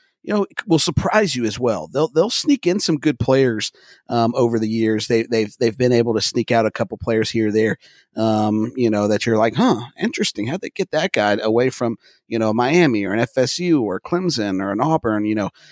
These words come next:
So, um, I, I do think that they've got s-, a little bit of talent there. I think,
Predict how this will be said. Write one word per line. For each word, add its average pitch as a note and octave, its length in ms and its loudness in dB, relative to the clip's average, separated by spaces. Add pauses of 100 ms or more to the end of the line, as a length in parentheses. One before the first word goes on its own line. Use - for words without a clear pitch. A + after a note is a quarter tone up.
(140)
So, A#2+ 360 4
um, A#2+ 280 2
I, C#3 180 2
I C#3 100 4
do D3+ 180 6
think D3+ 220 2
that C#3+ 100 4
they've C3 160 4
got C#3+ 220 2
s-, - 220 -4
a C#3+ 60 0
little D3+ 200 0
bit D3 100 -2
of D3 80 0
talent D3 320 0
there. C#3+ 160 2
I A#2+ 60 0
think, C3+ 300 -4